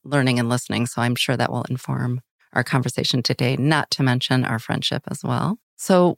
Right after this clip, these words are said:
I just would love to dive in. I'm gonna tell folks a little bit later. You and I met, well, l-, one quick anecdote I wanna share before we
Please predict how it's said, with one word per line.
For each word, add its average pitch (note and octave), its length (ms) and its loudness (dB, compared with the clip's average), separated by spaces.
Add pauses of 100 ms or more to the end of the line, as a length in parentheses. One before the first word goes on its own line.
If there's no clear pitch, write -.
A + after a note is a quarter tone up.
I D#3+ 140 0
just F#3+ 320 0
would E3 100 4
love D#3 280 4
to F#3+ 120 2
dive D3+ 240 4
in. D#3 100 4
I'm D3+ 80 4
gonna A3 100 6
tell A3+ 200 2
folks F#3 260 0
a D#3 60 2
little E3 200 4
bit D#3 120 4
later. C#3 440 4 (120)
You F#3 200 6
and G#3+ 80 6
I F#3 100 6
met, D3 340 4
well, D3 180 4
l-, F3 120 2
one G#3+ 240 4
quick - 280 -2
anecdote C3+ 440 2
I B2+ 40 2
wanna C3+ 200 0
share C3 240 0
before C3+ 300 0
we C3 180 -2